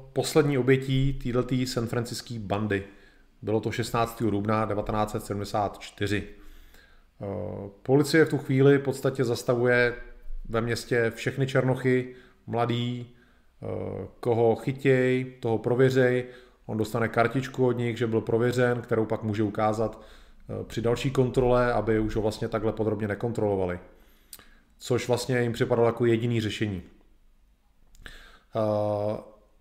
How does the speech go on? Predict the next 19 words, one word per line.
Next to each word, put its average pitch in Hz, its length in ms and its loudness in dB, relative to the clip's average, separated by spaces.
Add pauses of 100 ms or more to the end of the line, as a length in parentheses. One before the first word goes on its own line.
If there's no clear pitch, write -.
(400)
obrovská 151 500 4
kritika 135 480 4
ze 120 100 0
strany 120 280 2
levice, 110 480 2
ze 104 80 -4
strany 113 260 -2
černošských 117 520 0
organizací, 110 840 -2 (520)
eh, 104 220 -4
velký 117 300 0
demonstrace, 113 640 0
demonstrace 117 540 -2
jak 113 140 -2
před, - 340 -2 (460)
eh, 117 40 -6 (480)
domem, 117 640 2 (340)
eh, 107 40 -10 (880)
starosty, 123 720 0